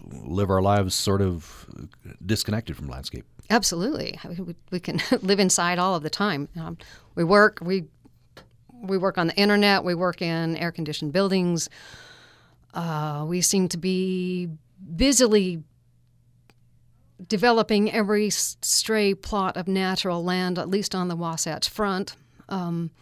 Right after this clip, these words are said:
Speaker 2: I know we have to, I know we have to live in cities. I know we have to, especially in the Wasatch Front, we have to sort of cluster up where the water and the jobs are and that.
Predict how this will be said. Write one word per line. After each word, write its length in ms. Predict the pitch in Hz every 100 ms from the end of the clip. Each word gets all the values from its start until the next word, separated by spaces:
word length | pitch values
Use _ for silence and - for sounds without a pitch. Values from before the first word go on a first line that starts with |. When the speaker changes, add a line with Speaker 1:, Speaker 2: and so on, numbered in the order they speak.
| _ - - - - _ _ - _ -
Speaker 2:
I 100 | 196
know 140 | 208 220
we 120 | 233
have 160 | 220
to, 140 | 196 165 - - _ _ _ _ _ _ -
I 60 |
know 120 | 226
we 120 | 277 233
have 140 | 240
to 80 | 185
live 180 | 202 196
in 80 |
cities. 440 | 165 185 175 135 143
I 40 | 143
know 180 | 165 196
we 140 | 185
have 160 | 180 -
to, 120 | 160 -
especially 340 | 160 - 180 170
in 60 |
the 80 | 175
Wasatch 400 | 175 175 175 -
Front, 240 | - 175
we 80 | -
have 140 | 165 -
to 80 | 151
sort 180 | 185
of 80 | 156
cluster 460 | - 190 175 - 180
up 120 | 170
where 120 | 160
the 80 | 156
water 320 | 156 160 165
and 100 | 147
the 60 | 139
jobs 460 | - 160 147 147
are 240 | 160 143 143 - - - -
and 60 | 160
that. 140 | -